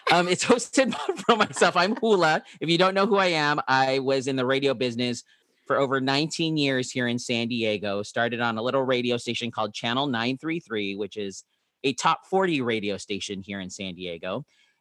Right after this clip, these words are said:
and worked my way, um, just sharing my life stories with people and connecting and,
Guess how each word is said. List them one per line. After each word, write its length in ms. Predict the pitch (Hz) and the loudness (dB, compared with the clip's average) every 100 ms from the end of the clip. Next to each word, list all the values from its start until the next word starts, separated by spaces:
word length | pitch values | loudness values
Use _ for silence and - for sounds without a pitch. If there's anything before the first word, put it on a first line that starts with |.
| - | -2
and 360 | 135 139 139 135 | 0 2 0 2
worked 240 | 165 175 | 0 0
my 220 | 165 151 | 0 2
way, 640 | 147 151 147 147 143 147 139 | 2 2 4 2 2 0 -2
um, 640 | 123 127 123 123 123 113 | 0 0 0 -2 -2 -4
just 200 | - - | -8 -8
sharing 460 | - - 139 208 175 | -4 -2 0 0 0
my 240 | 151 143 | 2 2
life 280 | 139 147 147 | 0 0 -2
stories 600 | - 113 143 165 104 98 | -8 -6 -4 -2 -4 -8
with 180 | 104 - | -12 -10
people 420 | 107 - 87 90 | -12 -10 -10 -10
and 140 | 98 | -12
connecting 720 | - 104 131 - 156 151 156 | -10 -6 -6 -4 -4 -2 -2
and, 160 | 123 | -4